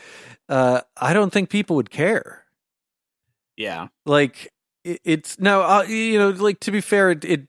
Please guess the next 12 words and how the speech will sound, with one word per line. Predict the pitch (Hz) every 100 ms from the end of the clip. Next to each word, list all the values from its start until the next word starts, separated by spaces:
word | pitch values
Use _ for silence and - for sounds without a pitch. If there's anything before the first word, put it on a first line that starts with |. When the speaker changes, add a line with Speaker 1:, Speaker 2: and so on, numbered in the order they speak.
| -
Speaker 1:
was | 156 139
doing | 143 180 165
a | 147
lot | 139 131
of | 120
things | - 147 139
that | 135 120
became | 120 - 127
very | 120 117 113
influential | 110 - 110 113 120 156 151 147
moving | 117 117 113
forward, | 101 127 135 170 220